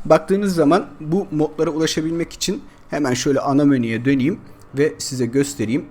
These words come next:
Normal şeyden girmiyorsunuz. Repair System. Evet, ben bunu Repair System'e almak istiyorum. Nereden giriyorsunuz? Battlefield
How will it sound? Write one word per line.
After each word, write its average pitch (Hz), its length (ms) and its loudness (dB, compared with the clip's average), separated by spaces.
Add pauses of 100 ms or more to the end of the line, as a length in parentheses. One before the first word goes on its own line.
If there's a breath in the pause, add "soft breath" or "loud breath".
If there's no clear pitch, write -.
Normal 139 320 0
şeyden 143 400 0
girmiyorsunuz. 135 720 0 (480)
Repair 127 300 4
System. - 340 -4 (100)
Evet, 87 160 -8
ben 92 220 -4
bunu 95 180 -2 (220)
Repair 95 280 -6
System'e 98 340 -6
almak 92 300 -6
istiyorum. 113 380 -8 (1300 loud breath)
Nereden 175 320 4
giriyorsunuz? 165 460 2
Battlefield 180 500 2